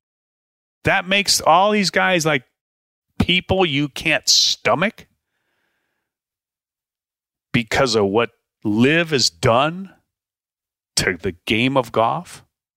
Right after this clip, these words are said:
And my goodness, if you say anything close to this, like I do on Twitter, people just absolutely rip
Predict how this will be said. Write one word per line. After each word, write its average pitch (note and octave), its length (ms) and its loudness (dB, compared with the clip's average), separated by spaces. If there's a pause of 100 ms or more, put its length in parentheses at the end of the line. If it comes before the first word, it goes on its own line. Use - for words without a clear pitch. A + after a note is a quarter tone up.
(880)
And A#2 300 -2 (180)
my E3 540 0 (100)
goodness, G2+ 480 0 (180)
if B2+ 220 -2
you A#3+ 160 4 (160)
say F3 380 2
anything E3+ 640 -4
close E3 480 0
to E3+ 140 -2
this, D#3 280 0
like A#2+ 200 0
I C3 180 0
do C#3 180 -4
on B2+ 200 -2
Twitter, C#3+ 460 0 (300)
people F3 840 0
just D3+ 640 0 (320)
absolutely A2+ 1300 -2 (440)
rip A2+ 640 0